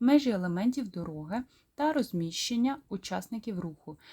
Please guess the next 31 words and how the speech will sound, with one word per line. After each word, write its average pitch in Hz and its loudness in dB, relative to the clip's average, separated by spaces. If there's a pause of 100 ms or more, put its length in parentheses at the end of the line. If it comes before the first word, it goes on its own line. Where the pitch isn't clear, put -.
що - -4
дає 285 4
змогу 185 2
водієві 185 0
орієнтуватися 165 -2
під - -16
час 165 -10
керування 165 -2
транспортним 165 -8
засобом, 214 0 (320)
зокрема 214 0
для 285 6
вибору 202 2
безпечної 170 -4
швидкості 214 -6
та 165 -8
здійснення 262 0
безпечного 180 -6
маневру. 151 -4 (640)
Вимушена 269 6
зупинка, 160 -4 (120)
припинення 170 0
руху 285 0
транспортного 262 0
засобу 226 2
через 175 -4
його 196 0
технічну 220 -4
несправність 170 -2
чи 220 -4
небезпеку, 202 -4